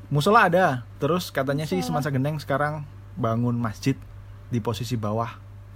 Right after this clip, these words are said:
Speaker 1: dan gede katanya. Tapi kita nggak akan bahas yang sekarang, kita bahas zaman lampau. S M A Giri punya,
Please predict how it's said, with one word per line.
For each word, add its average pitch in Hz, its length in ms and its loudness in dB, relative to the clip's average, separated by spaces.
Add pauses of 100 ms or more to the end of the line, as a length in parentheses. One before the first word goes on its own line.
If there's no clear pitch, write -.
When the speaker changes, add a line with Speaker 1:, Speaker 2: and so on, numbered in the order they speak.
(200)
Speaker 1:
dan 143 160 4
gede 135 340 6
katanya. 104 420 -6
Tapi 131 240 -2
kita 131 200 -2
nggak 117 180 0
akan 117 140 -2
bahas 110 160 -2
yang 117 100 -4
sekarang, 113 300 -4
kita 123 120 -4
bahas 110 240 -2
zaman 110 320 -2
lampau. 110 360 -2 (400)
S 139 160 -4
M - 20 0
A 139 60 2
Giri 151 240 0
punya, 160 240 -4